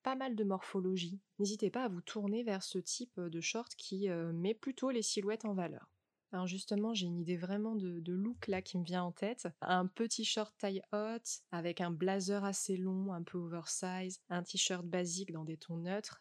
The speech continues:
et puis des petites boots, des petites boots, euh, montantes, plates. Ça peut être vraiment canon et vraiment stylé. Du point de vue des accessoires, eh bien, on en parlait, ce sont les ceintures. Les ceintures qui viennent ajuster la silhouette,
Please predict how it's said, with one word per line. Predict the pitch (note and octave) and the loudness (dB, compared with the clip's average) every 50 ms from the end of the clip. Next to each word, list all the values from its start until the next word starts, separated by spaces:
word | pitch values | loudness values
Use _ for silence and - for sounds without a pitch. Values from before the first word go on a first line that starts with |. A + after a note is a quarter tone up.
| - | -6
et | - F3 E3 | -4 -4 -4
puis | - - F#3 | -4 -4 -4
des | F3+ E3+ | -4 -4
petites | - - - F3+ E3 | -4 -4 -6 -6 -4
boots, | E3 F3 G3 A3 G#3+ - - - - - - _ - | -4 -4 -4 -2 -2 -2 -2 -2 -4 -6 -8 _ -12
des | - | -12
petites | - - - E3+ D#3+ | -10 -8 -8 -8 -6
boots, | D#3+ F3 F#3+ F#3+ - - - - | -6 -6 -4 -4 -4 -6 -6 -6
euh, | E3+ E3 D#3 D#3 D#3 D#3 | -6 -6 -4 -4 -4 -4
montantes, | E3+ E3+ F#3 F#3+ - - F#3+ F#3+ G3 - - - - _ | -2 -2 -2 -2 -2 0 0 0 -2 -4 -6 -8 -4 _
plates. | - G3+ G3 G#3 A3+ A3 - - D#3+ D3+ - | 2 2 2 2 0 -4 -6 -8 -8 -8 -8
Ça | - - D3+ | -8 -8 -6
peut | - - | -4 -4
être | F3+ F#3 F3+ | -4 -4 -2
vraiment | E3 E3 F3+ G3 G3 G3 G3 G3 | -2 -2 0 0 2 2 2 0
canon | G3 - F#3 F3 F3+ F#3 F#3+ F#3+ | 0 -2 -4 -2 -2 -2 -2 -2
et | F3 E3+ | -2 -4
vraiment | D#3 D#3+ E3+ E3+ F3 F3+ F3 | -4 -4 -4 -4 -4 -6 -6
stylé. | - - - - - D#3+ D3 C#3+ - _ _ _ _ _ _ _ _ - | -6 -6 -6 -6 -6 -8 -10 -12 -14 _ _ _ _ _ _ _ _ -4
Du | C4+ A#3 G#3+ | -2 -2 0
point | - A#3 A3 | 2 4 4
de | A3 G#3+ | 4 2
vue | C4 C#4 | 2 2
des | B3 G3 F3+ G#3+ | 4 4 4 4
accessoires, | A3+ - - - A3 G3+ - - - G3+ G#3 G#3+ B3 C4+ B3 | 2 0 -2 -2 -2 -2 -2 -2 -2 -2 -2 -2 -2 -2 -2
eh | G3+ | -2
bien, | F#3 E3+ F3+ G#3+ G#3+ A3+ | -2 0 0 0 0 0
on | A3 G3+ | 0 0
en | F3+ F3 | 0 0
parlait, | E3 - G3 F#3+ F#3 F#3+ G3+ A3+ B3+ | -2 -2 -2 -2 0 -2 -2 -4 -4
ce | B3 - F#3 | -4 -6 -6
sont | - - G3+ G3 | -6 -4 -4 -4
les | F3+ E3+ | -2 -2
ceintures. | D#3+ - - A#3 A#3+ - - - - F#3 G#3 - _ _ - | -2 -4 -4 -4 -6 -6 -6 -6 -6 -6 -8 -8 _ _ -2
Les | F3 F3 F3 | 0 0 0
ceintures | E3+ - G3+ G3+ G#3 - - - - G3+ G3+ G#3+ G#3+ - | 0 0 -2 -2 -2 -4 -6 -4 -4 -2 -2 -4 -4 -6
qui | - F#3+ | -6 -4
viennent | E3+ F3 F#3 F3+ F#3 - | 0 0 2 2 0 0
ajuster | - G3 G3 G3 F#3 F#3+ F#3+ - - - G#3+ | 0 0 0 0 0 -2 -4 -4 -2 0 2
la | G3 F#3+ F#3 | 2 2 2
silhouette, | F#3 - - F#3+ F#3 F3+ F3+ F#3 F#3+ F#3 - - | 0 0 -2 -2 -2 -2 -2 -2 -2 -4 -6 -8